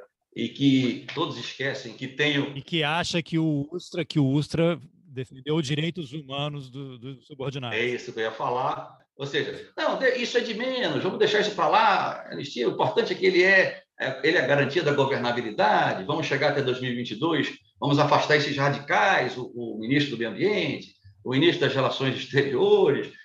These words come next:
Speaker 1: de repente até substituir o neoliberal por um ministro da Economia mais desenvolvimentista, tá? Não preciso citar o nome do, do candidato desenvolvimentista que já está no governo, no ministério, se não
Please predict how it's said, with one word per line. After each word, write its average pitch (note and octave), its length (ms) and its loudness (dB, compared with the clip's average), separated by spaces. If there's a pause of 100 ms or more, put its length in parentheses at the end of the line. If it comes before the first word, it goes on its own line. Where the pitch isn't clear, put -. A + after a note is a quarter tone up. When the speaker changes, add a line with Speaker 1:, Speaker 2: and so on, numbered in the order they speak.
(160)
Speaker 1:
de A#2 120 -4
repente F#3 300 4
até A#3 380 4
substituir E3 640 -2
o A#2 340 -2 (180)
neoliberal C3 840 4
por C3 100 -4
um A2 340 -8 (400)
ministro A#2+ 340 -6
da B2 40 -2
Economia A#2 680 -2 (160)
mais A#2 300 -4 (160)
desenvolvimentista, A2+ 1120 -4 (260)
tá? G2 220 -14
Não F#2+ 120 -10
preciso C#3 220 -8
citar - 320 -2
o - 60 0
nome F3 400 -2 (300)
do, C#3+ 400 -2
do - 100 -14
candidato B2 540 0
desenvolvimentista C3 1160 -2 (240)
que G#2+ 80 -10
já C3 140 2
está A#2+ 300 2
no A#2 100 -2
governo, C3 400 -2
no A2+ 120 -4
ministério, A#2 680 -4
se - 160 -20
não G#2 160 -14